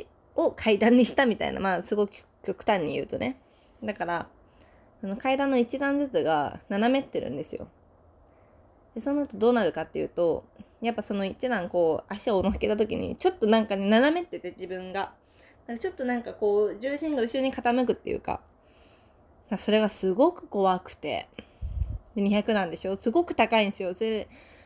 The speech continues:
登る前は、まあまあまあ高いなと思ったけど、その途中まで登って、じゃあちょっとこう、どれぐらい登ったかなって後ろ振り向いた時に、すごく高くて。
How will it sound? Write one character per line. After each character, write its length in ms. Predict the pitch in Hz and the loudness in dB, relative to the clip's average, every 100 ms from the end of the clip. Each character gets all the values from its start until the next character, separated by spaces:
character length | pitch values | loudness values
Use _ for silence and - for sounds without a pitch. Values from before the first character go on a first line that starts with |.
| _ | _
登 400 | 226 220 226 269 | 0 2 4 4
る 80 | 302 | 4
前 280 | 302 311 254 | 2 2 0
は、 260 | 240 247 190 | 0 0 0
ま 120 | 180 | -2
あ 20 | |
ま 100 | 180 | -2
あ 40 | |
ま 100 | 175 | -4
あ 60 | 165 | -4
高 240 | 185 - | -8 -4
い 60 | 190 | -4
な 120 | 180 | -4
と 80 | 175 | -8
思 60 | 160 | -10
っ 20 | |
た 100 | 165 | -8
け 80 | 160 | -6
ど、 100 | 160 | -6
そ 140 | 180 | -8
の 120 | 170 | -8
途 120 | 180 | -8
中 240 | 190 311 339 | -6 -2 0
ま 100 | 330 | 2
で 60 | |
登 280 | 214 202 214 | 2 4 2
っ 20 | |
て、 180 | - 226 | 0 -6
じ 80 | 220 | -2
ゃ 40 | |
あ 60 | 214 | 0
ち 80 | 208 | -2
ょ 40 | |
っ 20 | |
と 140 | 214 190 | -4 -4
こ 180 | 208 175 | -4 -4
う、 40 | |
ど 80 | 208 | 0
れ 100 | 202 | 0
ぐ 80 | 220 | 0
ら 80 | 233 | 0
い 60 | |
登 200 | 233 240 | 0 -2
っ 40 | - | -2
た 120 | 247 | -4
か 100 | 185 | -2
な 120 | 180 | -4
っ 40 | |
て 80 | 185 | -4
後 220 | 180 - 220 | -6 -2 -2
ろ 60 | |
振 100 | 220 | 2
り 60 | 220 | 4
向 120 | 247 | 6
い 80 | 247 | 4
た 80 | 180 | 2
時 180 | 180 180 | -4 -8
に、 80 | |
す 440 | 180 - 202 220 240 | -8 2 6 8 8
ご 220 | 403 453 | 6 6
く 160 | 392 - | 4 2
高 280 | - 175 170 | 0 -2 -8
く 80 | |
て。 220 | - 95 | -6 -8